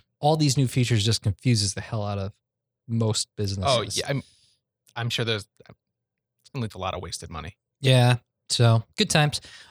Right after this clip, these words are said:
Speaker 1: Uh, moving on, we got a few other <laughs> updates from Google Land, uh, that has nothing to do with advertising. This is more connected to S E O and some of the things we covered last week. One of the big announcements last week coming out of I O is that, uh, Googlebot was now, quote unquote, evergreen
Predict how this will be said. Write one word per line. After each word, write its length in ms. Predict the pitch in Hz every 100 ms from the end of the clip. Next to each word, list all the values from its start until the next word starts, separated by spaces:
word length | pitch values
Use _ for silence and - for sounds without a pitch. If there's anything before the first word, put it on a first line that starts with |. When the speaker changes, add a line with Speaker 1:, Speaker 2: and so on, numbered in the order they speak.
| -
Speaker 1:
Uh, 220 | 160 147
moving 380 | 135 160 262 294
on, 300 | 285 226 160
we 80 | 156
got 120 | 175
a 40 | 165
few 180 | 214
other 180 | 214 190
<laughs> 80 | 170
updates 320 | - 160 151
from 360 | - 151 143 131 -
Google 320 | 170 170 151
Land, 400 | 123 113 117 -
uh, 140 | 131 120
that 80 | 117
has 140 | 107
nothing 320 | 139 - 160
to 40 | 135
do 140 | 127
with 100 | 117
advertising. 600 | 117 113 110 113 107 107
This 220 | 110 107
is 80 | 110
more 360 | 113 110 110 104 _ -
connected 400 | - 123 - 107
to 240 | 113 104 127
S 200 | 113 117
E 120 | 107
O 200 | 110 107
and 200 | 98 -
some 160 | -
of 40 | 139
the 60 |
things 220 | 127 127 113
we 60 |
covered 420 | 110 123 113 101 - 113
last 420 | 131 185 - 127
week. 300 | 110 101 - - - _
One 80 | 143
of 60 | 143
the 60 |
big 160 | 123 135
announcements 520 | 131 127 123 127 -
last 320 | 120 127 -
week 140 | 127 117
coming 240 | 123 117
out 100 | 117
of 80 | 110
I 140 | 110 120
O 200 | 127 113
is 160 | 107
that, 260 | - 113 107 - - _ -
uh, 160 | 113
Googlebot 600 | 110 147 147 131 123 117 -
was 180 | 117
now, 220 | 110 104 110
quote 200 | - 107
unquote, 280 | 110 135 -
evergreen 640 | 156 160 117 107 95 101